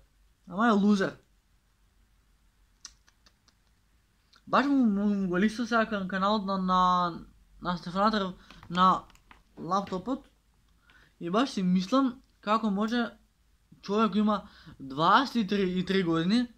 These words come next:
да прави ваков проблем на мало дете. Сачувај Боже ти, бе, брат. Сачувај Боже. Е, јас ти кажувам. Дури ми се згади, брат.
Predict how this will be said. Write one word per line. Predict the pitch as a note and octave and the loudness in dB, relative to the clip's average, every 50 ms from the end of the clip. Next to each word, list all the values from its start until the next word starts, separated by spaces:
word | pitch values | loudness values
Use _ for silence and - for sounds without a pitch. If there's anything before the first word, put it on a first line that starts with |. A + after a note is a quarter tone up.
| _ _ _ _ _ _ _ - | _ _ _ _ _ _ _ -6
да | C#3+ D#3 E3+ | -2 -2 0
прави | D#3+ G3+ A3 A#3+ A3+ G#3 | 2 4 4 4 4 2
ваков | F#3 F3 F#3 G3+ G3 F#3+ F3+ | 2 2 2 2 0 -2 -8
проблем | - G3+ G#3 G3+ G3+ F#3+ F3+ | -6 -4 -2 -2 0 -2 -2
на | F3 E3+ | -2 -2
мало | E3+ F3 F3 F3 F3 F3 | 0 2 2 2 2 2
дете. | F3 E3 E3 - B2+ - _ _ _ _ _ _ _ _ _ _ _ _ _ _ _ _ _ _ _ _ _ _ _ _ _ _ _ _ _ _ _ _ _ _ _ _ _ _ _ _ _ - | 0 -2 -4 -8 -14 -16 _ _ _ _ _ _ _ _ _ _ _ _ _ _ _ _ _ _ _ _ _ _ _ _ _ _ _ _ _ _ _ _ _ _ _ _ _ _ _ _ _ -12
Сачувај | - - G#3 G#3+ - A#3+ A3 | -4 -2 -2 0 0 0 2
Боже | G#3 G3+ G3+ G3 F#3 | 2 2 2 0 0
ти, | D3 C#3+ | -2 -2
бе, | D3 C#3 C#3 | -2 -2 -2
брат. | C#3 C#3 C#3 - - _ _ _ _ _ _ _ | -2 -4 -6 -8 -12 _ _ _ _ _ _ _
Сачувај | - - F3+ F#3 G3 F3+ A3+ A3 G#3 | -12 -8 -6 -6 -4 0 0 0 0
Боже. | F#3 F3+ D#3 C3 A#2 A2+ - _ _ _ _ _ _ _ _ _ _ _ _ _ _ _ _ _ | 2 0 -2 -2 -6 -14 -16 _ _ _ _ _ _ _ _ _ _ _ _ _ _ _ _ _
Е, | - G3+ G#3 | -6 -2 0
јас | G#3+ G3+ G3 G3+ - | 0 0 0 -2 -6
ти | D3 | -8
кажувам. | C#3 C#3 C3+ C3 B2 B2 A#2+ - _ _ - - - - - - - - _ _ _ _ _ _ _ _ _ _ _ _ _ _ _ _ _ _ _ _ _ _ _ _ _ _ - _ - | -8 -8 -8 -8 -10 -12 -12 -18 _ _ -20 -20 -20 -20 -20 -20 -20 -20 _ _ _ _ _ _ _ _ _ _ _ _ _ _ _ _ _ _ _ _ _ _ _ _ _ _ -20 _ -14
Дури | D3+ D#3 D#3+ G3 A3 | -8 -4 0 2 4
ми | A#3+ A#3+ | 4 2
се | A3+ - F3+ | 2 2 -2
згади, | D#3 C#3 C3 C3 B2+ D3 E3 F3 F#3 F3 D#3 | -4 -4 -6 -6 0 2 4 4 4 2 0
брат. | C#3 C3+ B2 B2 A#2+ - | -4 -4 -6 -8 -10 -12